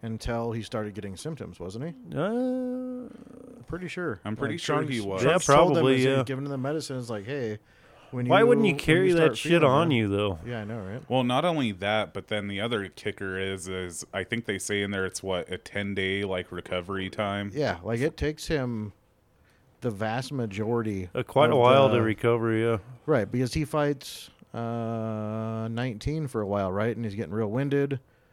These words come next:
Speaker 1: and then he's getting fucked up.
Speaker 2: Yeah, he's fighting nineteen, or no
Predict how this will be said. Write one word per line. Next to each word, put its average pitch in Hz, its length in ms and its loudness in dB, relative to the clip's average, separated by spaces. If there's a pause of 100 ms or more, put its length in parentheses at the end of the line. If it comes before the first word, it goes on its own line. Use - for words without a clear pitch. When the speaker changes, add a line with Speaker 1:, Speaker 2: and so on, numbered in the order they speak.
(420)
Speaker 1:
and 113 160 -4
then 110 100 0
he's 120 160 0
getting 101 220 -4
fucked 104 320 -6
up. 143 380 -2
Speaker 2:
Yeah, 156 180 4
he's 120 220 0
fighting 135 360 2
nineteen, 123 760 -2
or 143 140 2
no 127 200 4